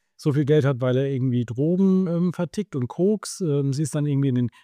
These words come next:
Weinkeller gegangen an einem Tag, wo er nicht da war, hat er, hat er, also ich sag jetzt mal, es war, die war, äh, diebenmäßig, aber es ist ein Er und er identifiziert sich auch als Mann. Ich, deswegen schwenken das mal um. Und er sagte dann, ja, dann bin ich auch mal runtergegangen, als er nicht da war und hab,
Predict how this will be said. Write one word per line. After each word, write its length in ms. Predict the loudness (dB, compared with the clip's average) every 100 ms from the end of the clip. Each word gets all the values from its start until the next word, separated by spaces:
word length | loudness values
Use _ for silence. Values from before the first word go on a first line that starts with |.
| _
Weinkeller 540 | -2 2 2 2 2 2
gegangen 400 | 0 0 0 0
an 80 |
einem 180 | -2 -4
Tag, 220 | -2 -4 -2
wo 100 | 0
er 100 | 0
nicht 220 | -2 -2
da 220 | -2 -2
war, 120 | -2
hat 160 | -4 -2
er, 160 | -2
hat 120 | -2 -2
er, 200 | -2 -2
also 200 | -4 0
ich 40 |
sag 120 | 2
jetzt 140 | 0 0
mal, 220 | -6 -6 -8
es 160 | -8
war, 120 | -8 -12
die 260 | _ -2 2
war, 280 | 2 0 -2
äh, 200 | -6 -6
diebenmäßig, 880 | -2 0 0 0 2 4 4 2 0
aber 120 | 0
es 80 | -2
ist 140 | -4
ein 140 | -6
Er 340 | -2 4 6 6
und 80 | 0
er 160 | -2
identifiziert 500 | -2 0 0 0 -2
sich 160 | -2 -2
auch 80 | -2
als 180 | -2 -2
Mann. 180 | -2 -2
Ich, 100 | -4
deswegen 320 | -8 -6 -4
schwenken 240 | -2 -2
das 160 | -2 -4
mal 80 | 0
um. 160 | 2 2 -6 -18 -16 -2
Und 140 | 2
er 80 | 4
sagte 260 | 4 0 0
dann, 140 | 4
ja, 100 | 6
dann 120 | 6
bin 80 | 2
ich 80 | 0
auch 60 | 0
mal 100 | 0
runtergegangen, 560 | 2 0 0 -2 0
als 80 | 0
er 80 | 0
nicht 200 | 0 2
da 140 | 2
war 100 | 4
und 100 | 2
hab, 120 | 0